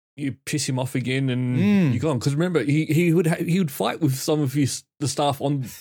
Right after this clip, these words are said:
Speaker 1: on Twitter
Speaker 2: <laughs>
Speaker 1: when he
Speaker 2: Yes.
Speaker 1: goes, "We should be doing this, this, this," and then, "Oh, now I've lost my job."
Speaker 2: Yeah. Yeah, and the other thing that's happening too is they've decided now, well, they've decided, Elon's tweeted and said they're going to start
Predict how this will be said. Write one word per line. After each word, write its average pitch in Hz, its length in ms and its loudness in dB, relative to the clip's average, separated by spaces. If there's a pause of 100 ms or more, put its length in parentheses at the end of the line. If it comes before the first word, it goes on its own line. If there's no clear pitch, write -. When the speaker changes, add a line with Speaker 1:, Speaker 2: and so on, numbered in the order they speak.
Speaker 1:
on 175 160 0
Twitter 123 360 0
Speaker 2:
<laughs> 101 140 -8
Speaker 1:
when 139 140 2
he 139 60 4
Speaker 2:
Yes. 135 60 2
Speaker 1:
goes, 139 280 2 (180)
"We 151 80 2
should 143 120 0
be 160 60 2
doing 147 220 2
this, 143 200 2
this, 135 300 -2
this," 170 200 -2
and 127 100 -6
then, 135 240 -2
"Oh, 131 240 -2
now 131 240 0
I've 113 100 -4
lost 131 200 -2
my 123 100 2
job." 117 380 0 (260)
Speaker 2:
Yeah. 120 220 -6 (840)
Yeah, 165 120 4
and 156 100 6
the 175 40 6
other 196 140 4
thing 185 120 2
that's 160 140 2
happening 147 340 0
too 143 180 0
is 117 100 0
they've 120 140 0
decided 143 540 0
now, 117 560 -2 (380)
well, 98 240 -8
they've 98 120 -10
decided, 104 520 -12 (160)
Elon's 120 580 -2 (320)
tweeted 107 380 -4
and 104 120 -4
said 107 380 -6 (500)
they're 123 120 -8
going 123 420 0
to 113 640 -2 (200)
start 117 500 -4